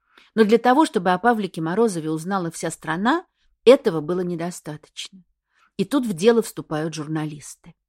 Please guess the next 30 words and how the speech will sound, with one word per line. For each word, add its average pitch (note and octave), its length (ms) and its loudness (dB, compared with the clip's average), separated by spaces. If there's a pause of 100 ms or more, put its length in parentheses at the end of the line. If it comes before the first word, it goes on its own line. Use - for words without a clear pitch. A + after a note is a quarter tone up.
(720)
В - 60 -14
тот G#4 140 6
самый F4 320 6
день, C#4+ 260 6
когда B3+ 220 4
в - 80 -6
Тавде D4+ 400 2
открылся D4 440 -4
показательный G#3 680 -2
суд C4 220 -6
над F3 180 -4
убийцами E3+ 480 -4
Морозова, E3 640 -8 (260)
в E3 60 -10
Москве F#3 440 0
начался F#3 520 -2
пленум D4+ 500 0
Центрального G3+ 540 -6
комитета D#3 480 -10
комсомола. D3+ 640 -10 (580)
На A#3 80 2
нем G#4+ 240 6
говорилось E4 640 6
об A3 160 2
идеологической B3 720 2
подготовке F3 600 -4
юношества F#3+ 760 -4
к - 80 -14
служению G#3+ 520 2
партии, E3+ 680 -4